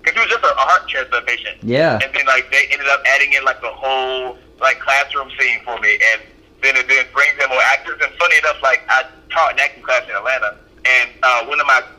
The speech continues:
Speaker 1: the other teachers, she was also, that was, she was also a cast in that scene. So it's cool that, like, you know, both of us got a chance to be in the same scene together. Like, they just end up building the, um, the storyline way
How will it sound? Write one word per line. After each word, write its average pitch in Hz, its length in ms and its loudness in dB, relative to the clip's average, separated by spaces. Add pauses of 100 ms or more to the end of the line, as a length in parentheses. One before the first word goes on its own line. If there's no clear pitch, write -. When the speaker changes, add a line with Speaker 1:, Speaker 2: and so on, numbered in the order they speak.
(100)
Speaker 1:
the - 80 0 (100)
other 139 220 2 (160)
teachers, 113 340 -2 (140)
she - 320 0
was 131 240 -4
also, 143 560 0
that 131 160 0
was, 117 160 -10
she 170 80 -6
was 165 80 -4
also 143 160 -2
a - 80 -6
cast 165 240 2
in 131 80 -8
that 120 160 -2
scene. 107 320 -2 (320)
So 147 80 -2
it's - 80 -8
cool 190 240 -4
that, 151 80 2
like, 135 240 0 (180)
you 165 100 -2
know, 139 200 0
both 170 160 -4
of 170 80 -4
us 156 80 -2
got 147 160 0
a - 80 -14
chance 160 160 2
to 143 80 -8
be 151 160 0
in - 80 0
the - 80 -12
same 143 240 2
scene 165 80 0
together. 127 320 -2
Like, 127 160 2 (240)
they 165 80 0
just 196 160 -4 (160)
end 175 160 2
up 160 160 -4
building 165 240 2 (160)
the, 127 240 0
um, 127 240 2
the 127 160 -12
storyline 151 560 0
way 165 80 4